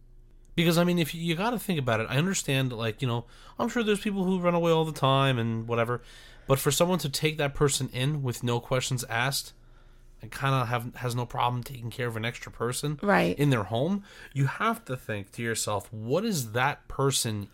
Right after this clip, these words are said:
Speaker 1: gaining from doing a kind act?"
Speaker 2: Right, and some people don't do things without a benefit for themselves.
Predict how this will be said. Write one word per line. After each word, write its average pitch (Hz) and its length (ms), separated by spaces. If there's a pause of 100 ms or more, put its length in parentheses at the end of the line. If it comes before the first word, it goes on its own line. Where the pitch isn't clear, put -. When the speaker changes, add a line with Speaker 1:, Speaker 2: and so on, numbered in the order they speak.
(100)
Speaker 1:
gaining 107 580 (280)
from 123 380
doing 131 440
a 113 80
kind 117 520
act?" - 480 (100)
Speaker 2:
Right, 208 240
and 175 160
some 202 200
people 208 260
don't 196 300
do 190 220
things 175 380
without 175 260
a 170 60
benefit 165 540
for 196 320
themselves. - 800